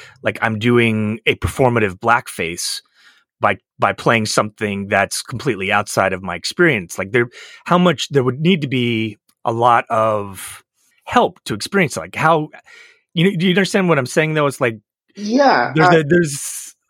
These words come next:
Speaker 1: the walking in, the whole, even, like, walking in other people's shoes thing almost to me feels like a, a dangerous model
Speaker 2: Uh,
Speaker 1: now.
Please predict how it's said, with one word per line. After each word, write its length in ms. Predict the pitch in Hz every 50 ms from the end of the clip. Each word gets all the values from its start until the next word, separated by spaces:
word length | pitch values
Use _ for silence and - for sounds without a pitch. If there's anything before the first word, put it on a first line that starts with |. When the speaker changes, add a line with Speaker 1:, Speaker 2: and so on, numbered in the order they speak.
| _ -
Speaker 1:
the 280 | 208 156 160 156 170 170
walking 460 | 170 220 254 269 262 - 254 240 226
in, 120 | 196 160 143
the 80 | 151
whole, 220 | - 220 214 202 190
even, 200 | 185 180 180 170
like, 160 | 156 135 -
walking 400 | 131 135 139 143 - 190 151 143
in 80 | 139
other 160 | 139 131 139 123
people's 320 | - 139 113 120 123 113
shoes 420 | - - - 139 131 131 123 -
thing 340 | - - 120 104 101 101 98 - - - - - - _ -
almost 320 | 151 139 139 127 - -
to 60 | -
me 120 | 131 127 117
feels 460 | - - - 139 127 120 120 117 117
like 200 | 123 110 104 -
a, 260 | 113 101 98 95 - _ _ _ _ _ _ _ _ _ _ _ _ -
a 80 | 160 135
dangerous 880 | 117 135 131 135 131 117 117 117 113 113 107 - - - - - - - _ _ _ _ _ _ _ -
model 640 | 120 107 107 107 98 101 95 87 76 76 78 107 _ _ - - - _ - 196
Speaker 2:
Uh, 40 |
Speaker 1:
now. 300 | 214 185 165 147 - -